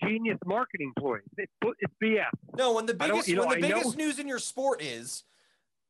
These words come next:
Speaker 2: th-, somebody who hasn't won in two years is getting back surgery.
Speaker 1: <laughs> But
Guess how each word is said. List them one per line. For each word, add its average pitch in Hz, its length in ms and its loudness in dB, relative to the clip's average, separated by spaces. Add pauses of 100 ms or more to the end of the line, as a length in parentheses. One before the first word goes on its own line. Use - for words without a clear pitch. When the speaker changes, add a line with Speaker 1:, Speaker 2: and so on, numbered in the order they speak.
(380)
Speaker 2:
th-, - 180 -20
somebody 269 460 2
who 247 180 -2
hasn't 233 400 -2
won 233 180 2
in 233 80 0
two 226 180 -6
years 208 300 -4
is 185 80 -6
getting 180 240 -4
back 175 340 -2
surgery. 92 720 -10 (800)
Speaker 1:
<laughs> 233 80 4 (1400)
But 240 140 2